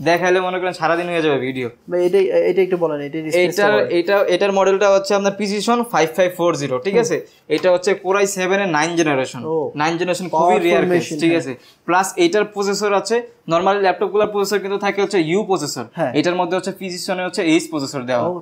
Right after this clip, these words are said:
Speaker 2: তাই তো
Speaker 1: ঠিক
Speaker 2: আরো,
Speaker 1: আছে?
Speaker 2: আরো বেটার,
Speaker 1: মানে
Speaker 2: বেটার
Speaker 1: বেটার
Speaker 2: পারফরম্যান্স।
Speaker 1: প্লাস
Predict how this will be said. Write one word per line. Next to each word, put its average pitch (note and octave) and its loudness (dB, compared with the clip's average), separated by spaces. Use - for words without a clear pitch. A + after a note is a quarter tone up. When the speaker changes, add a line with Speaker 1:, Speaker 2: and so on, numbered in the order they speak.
Speaker 2:
তাই F3 -2
তো E3+ -6
Speaker 1:
ঠিক F3+ 2
Speaker 2:
আরো, F3 4
Speaker 1:
আছে? D#3+ -4
Speaker 2:
আরো E3 0
বেটার, D#3 0
Speaker 1:
মানে D3 0
Speaker 2:
বেটার F3 2
Speaker 1:
বেটার E3 4
Speaker 2:
পারফরম্যান্স। A3 2
Speaker 1:
প্লাস F#3+ 0